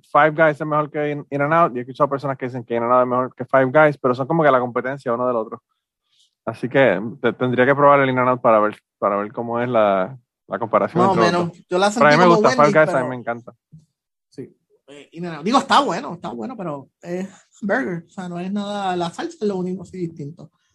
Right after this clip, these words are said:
Speaker 1: Sí.
Speaker 2: De ahí entonces, pues, fue que fui para el Santa Mónica Pier. Entonces, Santa Mónica Pier, que es este muelle,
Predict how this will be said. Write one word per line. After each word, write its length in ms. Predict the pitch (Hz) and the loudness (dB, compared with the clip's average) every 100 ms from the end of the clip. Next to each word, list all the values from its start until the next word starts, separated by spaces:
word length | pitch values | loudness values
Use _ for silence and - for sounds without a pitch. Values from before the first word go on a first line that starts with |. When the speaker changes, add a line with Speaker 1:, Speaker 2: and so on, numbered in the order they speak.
| - | -14
Speaker 1:
Sí. 80 | - 110 110 _ | -4 -4 -4 _
Speaker 2:
De 140 | 151 | 4
ahí 160 | 165 180 | 6 6
entonces, 440 | 214 214 247 240 | 4 2 0 -2
pues, 160 | 180 160 | -4 -10
fue 160 | 170 160 | -10 -8
que 260 | 180 185 180 | -4 -4 -2
fui 100 | 185 | -2
para 160 | 185 | 0
el 180 | 165 156 | -2 -4
Santa 320 | - 160 156 | -10 -12 -10
Mónica 380 | 147 147 151 156 | -12 -12 -12 -14
Pier. 340 | - 139 123 123 _ _ | -10 -10 -10 -16 _ _
Entonces, 260 | _ 190 214 | _ 0 2
Santa 240 | 208 185 | 2 2
Mónica 300 | 180 185 233 214 | 2 2 0 0
Pier, 360 | 254 196 180 | 0 2 0
que 80 | 170 | -4
es 80 | 156 | -10
este 180 | 170 196 | -8 -6
muelle, 580 | 185 208 190 156 160 | -2 2 2 2 -2